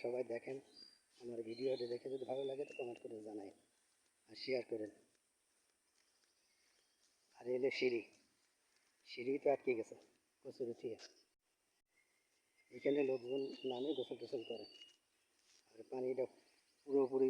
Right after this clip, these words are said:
পরিষ্কার হয়েছে, সৌন্দর্য দেখাচ্ছে।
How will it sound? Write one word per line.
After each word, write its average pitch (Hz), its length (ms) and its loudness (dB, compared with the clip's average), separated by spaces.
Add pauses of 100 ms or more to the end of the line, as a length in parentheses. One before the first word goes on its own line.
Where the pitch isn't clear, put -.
(140)
পরিষ্কার 127 360 2
হয়েছে, - 220 -4 (920)
সৌন্দর্য 131 360 2 (140)
দেখাচ্ছে। - 340 4